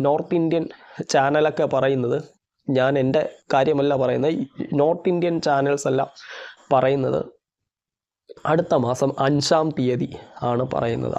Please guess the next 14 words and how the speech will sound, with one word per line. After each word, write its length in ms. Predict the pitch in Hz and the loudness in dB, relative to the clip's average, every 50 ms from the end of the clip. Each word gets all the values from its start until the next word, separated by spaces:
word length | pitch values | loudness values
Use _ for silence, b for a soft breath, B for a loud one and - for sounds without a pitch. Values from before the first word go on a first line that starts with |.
| 139 | 2
അഞ്ചിന് 380 | 143 156 156 143 139 143 135 151 - - | 2 2 2 2 2 2 2 2 0 0
ശേഷം, 360 | 131 131 127 - - - 120 - - 147 | 0 0 0 -2 -2 -4 -4 -4 -2 0
അഞ്ചിനോ 400 | 135 135 135 131 135 139 127 156 202 - - 131 | 0 2 2 2 2 2 2 2 0 -2 -2 0
അഞ്ചിന് 280 | 131 127 127 135 135 139 135 | 0 2 2 2 2 0 0
ശേഷമോ 420 | - 131 127 127 - 135 123 135 - - - - - - | 0 0 -2 0 0 0 2 2 0 0 -4 -8 -8 -6
വരാം. 200 | 117 117 - - - _ _ _ - 143 | -4 -4 -4 -6 -8 _ _ _ -6 -6
ഓക്കെ, 140 | 135 - - - - | -4 -4 -4 -2 -2
പക്ഷേ 220 | 160 143 - 185 190 - - - 160 147 | -2 0 0 0 -2 -2 -2 0 2 2
ഞാൻ 140 | 156 196 233 208 180 | 4 4 2 0 0
പറയുന്നത് 440 | 135 131 123 117 113 113 120 123 - - - B B B B B B B - 135 | 0 0 0 0 0 0 -2 -2 -2 -4 -8 B B B B B B B 2 4
ഏത് 360 | 151 165 180 185 196 185 180 175 147 131 | 4 4 4 4 4 2 2 0 0 0
നിമിഷം 300 | 123 127 123 - 147 131 120 | 0 0 -2 -2 -2 0 0
വേണമെങ്കിലും 420 | 117 120 120 117 120 139 143 123 123 | 0 -2 -2 -2 0 2 2 2 2
വരാം. 180 | 123 - - | 0 -2 -4